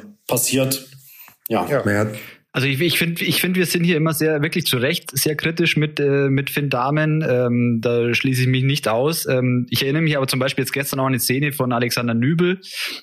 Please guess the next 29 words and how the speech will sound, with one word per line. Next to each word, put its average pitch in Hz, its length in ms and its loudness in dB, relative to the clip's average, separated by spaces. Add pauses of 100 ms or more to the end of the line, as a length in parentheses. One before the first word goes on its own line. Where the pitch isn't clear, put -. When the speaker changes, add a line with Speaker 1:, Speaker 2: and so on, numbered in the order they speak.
Speaker 4:
der 120 200 2
auch 135 100 0
den 131 180 0
Ball 110 220 0
dann 147 160 0
relativ 127 400 0
unbedrängt 135 600 0
einfach 131 320 0
den 123 200 0
Niklas 135 360 0
Dorsch 135 280 2
im 127 100 0
Mittelfeld, 127 580 -2
äh, 120 180 2
serviert. 123 640 -2 (340)
Also 127 300 0 (360)
ich 139 120 0
sag 151 140 -2
mal, 156 180 0
es 147 640 -2
ist 180 180 2
einfach 151 300 0
dem 147 320 0
Spiel 190 340 0
auch 170 160 0
geschuldet. 185 640 0
Ähm, 143 640 4
und, 135 460 0
äh, 131 240 2